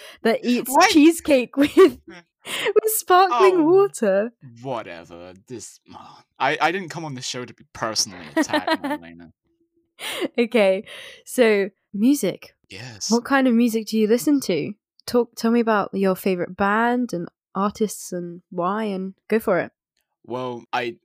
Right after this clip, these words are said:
Speaker 1: every time someone asks me this question, I like to be very pretentious and say, "Oh, I don't have a favorite genre of music. I like all music." But, uh,
Speaker 2: <laughs>
Speaker 1: I've since learned that I'm actually really basic and I just listen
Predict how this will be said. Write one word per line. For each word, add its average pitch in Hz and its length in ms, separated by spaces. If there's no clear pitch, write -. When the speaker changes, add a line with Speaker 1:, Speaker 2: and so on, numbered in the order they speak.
Speaker 1:
every 156 240
time 113 380
someone 104 240
asks 98 340
me 98 60
this 95 180
question, 95 480
I 92 120
like 90 280
to 82 260
be 82 200
very 82 340
pretentious 85 600
and 85 100
say, 87 300
"Oh, 131 80
I 131 60
don't 135 120
have 131 240
a 127 60
favorite 107 420
genre 98 320
of 92 80
music. 95 400
I 107 80
like 120 300
all 113 300
music." 92 880
But, 113 160
uh, 107 340
Speaker 2:
<laughs> - 40
Speaker 1:
I've 104 300
since 107 380
learned 92 300
that 87 180
I'm 87 320
actually 95 400
really 87 340
basic 90 480
and 85 80
I 82 120
just 90 400
listen 80 480